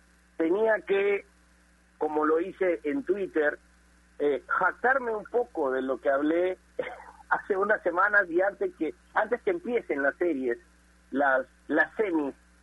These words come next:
de las Libertadores y la Sudamericana, eh, recuerdo haberles dicho a mis compañeros, a mis amigos, que la final brasileña era una posibilidad real para mí,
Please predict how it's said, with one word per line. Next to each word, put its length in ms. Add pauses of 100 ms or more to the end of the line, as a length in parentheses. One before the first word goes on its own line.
(160)
de 120
las 160
Libertadores 640
y 60
la 420
Sudamericana, 800 (540)
eh, 440
recuerdo 720
haberles 520
dicho 320
a 40
mis 160 (160)
compañeros, 800
a 60
mis 220
amigos, 560 (580)
que 1040 (680)
la 180
final 340
brasileña 580
era 140
una 420 (140)
posibilidad 500
real 340
para 220
mí, 140